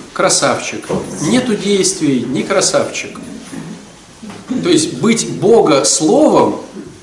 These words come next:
это подразумевает не только говорить о Боге, но и делать. Да?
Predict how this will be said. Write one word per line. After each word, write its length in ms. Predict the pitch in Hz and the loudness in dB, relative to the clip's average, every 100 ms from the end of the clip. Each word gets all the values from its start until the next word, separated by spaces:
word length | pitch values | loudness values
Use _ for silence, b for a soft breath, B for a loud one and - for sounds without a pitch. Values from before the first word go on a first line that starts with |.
| - - | -14 -2
это 180 | 151 156 | -2 0
подразумевает 760 | 165 165 165 185 190 196 170 160 | 0 2 2 4 6 6 4 2
не 60 | |
только 340 | 160 269 240 202 | 0 0 0 2
говорить 560 | 165 175 175 170 - | 2 2 2 2 0
о 80 | 135 | 0
Боге, 440 | 139 139 107 104 - - - - - | 2 4 4 0 -6 -10 -16 -16 -8
но 300 | 143 185 196 | 0 2 4
и 160 | 190 | 2
делать. 580 | 156 156 175 117 104 - - | 0 2 4 4 0 -6 -10
Да? 320 | 135 175 202 | -6 -4 -4